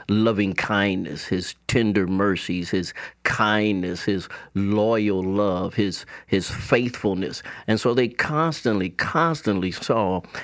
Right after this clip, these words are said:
uh, how God, uh, was gracious to them. If you, uh, go back to your Old Testament history, you'll see that, uh, Noah had a drinking par-, problem. Uh, but yet, uh, God still allowed his family to repopulate the world.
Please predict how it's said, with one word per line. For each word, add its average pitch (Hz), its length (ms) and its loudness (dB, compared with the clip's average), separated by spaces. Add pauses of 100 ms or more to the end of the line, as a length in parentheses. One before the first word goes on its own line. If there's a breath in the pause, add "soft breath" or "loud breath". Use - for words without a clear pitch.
(200 loud breath)
uh, 92 300 4
how 101 280 2
God, 98 520 4
uh, 92 100 2
was 92 240 0
gracious 101 680 -2
to - 160 0
them. 87 380 -4
If 185 160 -6
you, 104 240 2 (300 loud breath)
uh, 92 100 0
go 104 220 4
back 101 260 2
to 101 100 2
your 95 200 2
Old 98 200 2
Testament 95 500 0
history, 95 460 0
you'll 95 200 2
see 117 360 0
that, 90 220 -2 (380 loud breath)
uh, 90 340 2
Noah 104 380 2
had 101 140 2
a 101 80 -2
drinking 98 480 -2
par-, 92 200 0
problem. - 580 0 (360 loud breath)
Uh, 90 260 0
but 95 220 2
yet, 98 400 0
uh, 87 100 0
God 92 300 2
still 95 300 -2
allowed 90 360 0
his 92 160 -4
family 98 520 -2
to 90 420 -2
repopulate 90 840 0
the 87 100 0
world. 90 400 -2